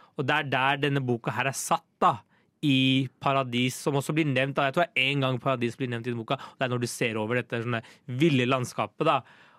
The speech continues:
Og den handler om, ja, hva handler den om? Den handler om en liten gutt som vokser opp, eh, med foreldrene sine, men så plutselig så må han liksom bli gitt bort da, mer eller mindre, til en kjøpmann. Eh, det viser seg at det er muligens fordi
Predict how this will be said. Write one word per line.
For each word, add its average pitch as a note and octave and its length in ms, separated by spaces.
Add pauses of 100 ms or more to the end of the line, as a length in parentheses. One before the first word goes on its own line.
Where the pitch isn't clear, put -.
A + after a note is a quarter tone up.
(240)
Og D#3+ 340 (180)
den D3+ 120
handler C3 680
om, C3+ 140
ja, D#3 160
hva D#3 120
handler D3 240
den C3 60
om? G3 240 (260)
Den C#3+ 80
handler D#3 160
om C#3 60
en D3 80
liten C#3+ 240
gutt F3 260
som D3+ 220
vokser - 320
opp, F#3+ 180 (240)
eh, C#3+ 220
med C3 240
foreldrene A#2+ 380
sine, D3 360 (300)
men C#3+ 100
så D#3+ 160
plutselig D3 380
så D#3+ 100
må C#3 240
han C#3 440
liksom D3 280
bli B2 120 (160)
gitt - 160
bort D#3 260
da, G#3+ 140 (100)
mer C#3+ 160
eller D3 140
mindre, C3+ 360 (360)
til C3+ 340
en C3+ 140
kjøpmann. C3+ 640 (560)
Eh, C3 180
det C3+ 100
viser C#3 300
seg C3+ 160
at C3 80
det C#3 140
er C#3 100
muligens C#3 800
fordi A#2+ 600